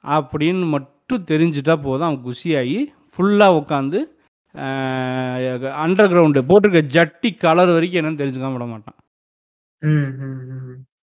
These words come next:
Speaker 1: கண்டுபிடிச்சு இவன் வந்து ரிலீஸ் பண்ணும்போது அது வந்து பெரிய இம்பேக்ட் ஏற்படும். இது வந்து ஸ்-, ரீசென்ட்டா ஸ்டார்ட் பண்ண கம்பெனி தான். ஒரு
Speaker 2: ம்.
Speaker 1: five to six years, டூ தௌசண்ட்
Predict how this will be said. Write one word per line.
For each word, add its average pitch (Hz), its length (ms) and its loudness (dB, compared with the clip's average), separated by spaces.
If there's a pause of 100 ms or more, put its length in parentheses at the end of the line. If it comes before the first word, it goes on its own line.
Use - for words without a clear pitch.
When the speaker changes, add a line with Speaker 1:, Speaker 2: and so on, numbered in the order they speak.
(480)
Speaker 1:
கண்டுபிடிச்சு 214 640 2
இவன் 208 260 0
வந்து 190 240 0
ரிலீஸ் 202 460 -4
பண்ணும்போது 165 680 -2
அது 147 240 -2
வந்து 131 580 -2 (580)
பெரிய 160 680 0
இம்பேக்ட் 147 540 -4
ஏற்படும். 123 680 -6
இது 170 180 2
வந்து 208 220 4
ஸ்-, - 120 -2
ரீசென்ட்டா 214 580 2
ஸ்டார்ட் 165 300 -2
பண்ண 139 160 -2
கம்பெனி 120 500 -6
தான். 120 160 -12 (840)
ஒரு 214 300 6
Speaker 2:
ம். 151 60 2
Speaker 1:
five 202 320 4
to 190 260 -2
six 165 240 -6
years, 143 60 -4 (180)
டூ 208 140 -6
தௌசண்ட் 170 360 0